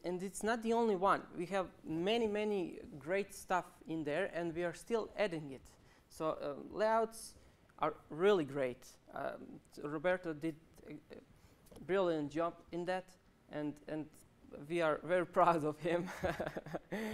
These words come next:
And, uh, I hope that many other solutions that we are uh, putting in will get also into, into the Joomla core because it, it works. It,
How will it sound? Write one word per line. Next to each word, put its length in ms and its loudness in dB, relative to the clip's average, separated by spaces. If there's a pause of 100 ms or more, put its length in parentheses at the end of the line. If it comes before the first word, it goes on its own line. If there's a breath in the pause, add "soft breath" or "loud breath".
(340 loud breath)
And, 420 2
uh, 340 4
I 180 6
hope 340 2
that 140 0 (200)
many 300 2
other 260 2
solutions 540 -4
that 180 -6
we 160 0
are 240 0 (340 loud breath)
uh, 320 0
putting 300 0
in 380 -2
will 220 -4 (440)
get 220 -2
also 360 0
into, 460 -6 (160)
into 200 -6
the 280 -6 (100)
Joomla 360 -4
core 300 0 (280 loud breath)
because 680 -4
it, 120 -8 (400)
it 220 -14
works. 600 0
It, 120 -14